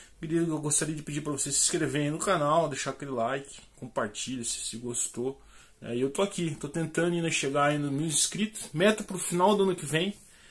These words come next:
chegar em mil inscritos, né? Eu não tenho muito tempo, é, que eu, que eu gostaria de tá ficando aí, ó. Tá ali a minha empresa ali, ó, Luas Corridas Rápidas.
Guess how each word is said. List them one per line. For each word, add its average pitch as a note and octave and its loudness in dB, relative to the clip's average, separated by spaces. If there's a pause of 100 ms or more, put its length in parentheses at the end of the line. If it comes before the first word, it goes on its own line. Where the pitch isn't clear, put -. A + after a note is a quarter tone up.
(120)
chegar D#3 6
em D#3 2
mil D#3 0
inscritos, D#3+ -2
né? D#3 -6 (800)
Eu - -10
não C#3+ -6
tenho D#3+ 0
muito D3+ -2
tempo, C#3 -2 (400)
é, A#2 -4
que - -10
eu, C#3 0
que C3+ -8
eu D3+ 2
gostaria D3 2 (100)
de A#2+ -16
tá C3+ 0
ficando C#3+ 0
aí, C3 4
ó. C3 4 (160)
Tá C3 -2
ali B2+ 0
a - 0
minha C3 -2
empresa C3+ 0
ali, C3+ 0
ó, D3 6
Luas B2+ 2
Corridas B2 -2
Rápidas. D#3 -4